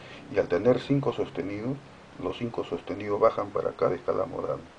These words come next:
Se van repitiendo todos los sostenidos. Y lo mismo sucedió acá con la mayor, donde todos los sostenidos que tiene la mayor, que son tres en este caso, do, fa y sol, se repite en cada escala modal.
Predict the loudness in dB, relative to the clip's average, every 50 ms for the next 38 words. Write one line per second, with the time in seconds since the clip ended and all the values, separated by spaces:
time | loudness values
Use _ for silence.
0 | -12 -6 0 2 2 2 2 0 -2 -2 -4 -10 -10 -6 -6 -6 -4 -4 -4 -2
1 | 0 0 2 2 0 -2 -4 -10 -10 -8 -8 -6 -6 -6 -6 -8 -10 -14 -16 -20
2 | -20 -20 -20 -20 -20 -20 -20 -20 -20 -20 -20 -20 -20 -20 -20 -20 -20 -20 -20 -20
3 | -20 -20 -12 -10 -8 -4 -4 -2 2 2 2 2 2 -2 -4 -6 -6 -6 -8 -6
4 | 2 8 8 8 10 10 6 6 6 4 4 4 4 4 2 -2 0 0 0 0
5 | 0 -2 -6 -12 -20 -20 -20 -20 -20 -20 -20 -20 -20 -20 -20 -10 -6 -4 -2 -2
6 | -4 -6 -8 0 6 8 8 10 8 8 4 4 2 -2 -2 -2 -2 -2 -2 -2
7 | -4 -2 0 0 0 -2 -6 -14 -20 -20 -20 -20 -20 -20 -20 -20 -20 -20 -14 -6
8 | -6 -6 -4 -4 -4 -2 -2 2 4 4 6 6 6 6 6 4 4 4 0 2
9 | 2 0 0 2 2 2 2 2 2 -2 -2 -2 -4 -4 2 6 6 6 6 6
10 | -2 -4 0 2 2 2 2 0 2 2 2 2 2 0 2 4 4 4 4 2
11 | -6 -14 -18 -20 -18 -16 2 4 4 4 4 0 0 -2 -4 -2 -2 -2 -2 2
12 | 6 6 6 6 6 2 6 6 8 8 8 4 4 4 6 6 6 6